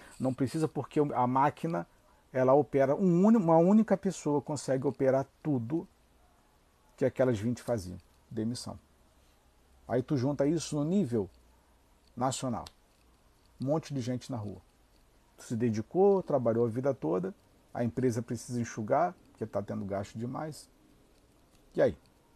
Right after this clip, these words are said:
E aí? Aí sabe o que acontece pra piorar ainda mais? Você vai pra igreja, você é obreiro, você trabalha de graça. Só que a, pa-, o que que a palavra de Deus diz?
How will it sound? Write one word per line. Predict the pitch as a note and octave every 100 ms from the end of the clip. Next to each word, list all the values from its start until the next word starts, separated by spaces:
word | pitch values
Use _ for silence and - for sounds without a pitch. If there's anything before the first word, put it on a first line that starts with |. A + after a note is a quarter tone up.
| _ _ _ _ _ _ _ _ _ _ _ -
E | A#2+
aí? | A2 E2+ _ _ _ _ _ _ _ _ _ _ _ _
Aí | B2 C3
sabe | D#3+
o |
que | D#3+
acontece | D3 D3 B2 D3 -
pra | B2
piorar | - C3+ B2
ainda | A#2+ A#2
mais? | D#3+ D#3 F2+ - _ _ _ _ _ _ _ _ _ - -
Você | -
vai | B2+ C3+
pra | B2+ C#3+
igreja, | B2+ A#2+ F2+ D#2 - _ -
você | A2+ A#2+ -
é | D3
obreiro, | B2+ B2+ G#2+ D2+ - - - - - - - _ -
você | C3
trabalha | C3 B2 B2+
de | C3 C#3+
graça. | B2 G2+ - -
Só | D3
que | D#3+
a, | C#3+
pa-, | D3 E3
o |
que | - A3+
que | G3
a |
palavra | D#3+ D#3 B2+
de | C3
Deus | C3 G#2+
diz? | G#2 F2